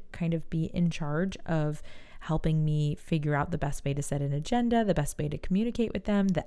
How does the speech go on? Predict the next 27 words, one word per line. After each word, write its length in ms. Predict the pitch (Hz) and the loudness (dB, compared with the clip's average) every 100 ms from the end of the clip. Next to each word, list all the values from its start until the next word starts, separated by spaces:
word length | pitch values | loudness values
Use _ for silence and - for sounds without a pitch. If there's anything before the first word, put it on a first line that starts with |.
| - | -2
apps 320 | 165 233 - | 0 0 -2
to 120 | - | -4
use, 520 | 233 240 233 226 220 - - - | -2 0 2 2 0 -4 -8 -8
to 100 | - | -4
share 300 | 151 - 143 | -4 0 0
my 160 | 143 160 | 0 -2
passwords 580 | - - 240 - 214 190 | -4 -4 0 2 2 0
without 260 | 165 147 - | 0 0 0
actually 300 | - - - | -4 -6 0
telling 360 | - 262 262 | 0 2 -2
them 100 | 247 | -2
my 140 | 233 220 | -2 -2
passwords, 600 | 208 196 - 190 190 - - - - - | 0 -2 -2 0 0 -2 -8 -8 -10 -2
all 240 | 233 240 240 | 0 2 0
sorts 300 | 208 196 - | 0 -2 -2
of 100 | 160 | -2
things 300 | 160 160 151 | 0 0 0
like 200 | 147 - | -2 -2
that. 380 | 147 143 214 - | 0 2 2 0
An, 140 | 175 - - - - | -2 -2 -10 -8 -4
an 300 | 180 165 165 | 0 2 2
onboarding 240 | 175 185 | 2 4
manager 380 | 180 160 165 180 | 2 2 0 -2
can 200 | - 156 | 0 0
be 160 | 156 - | 0 -2
an 120 | 156 | -2
amazing 640 | 147 139 139 139 143 139 | 0 0 -2 0 0 -2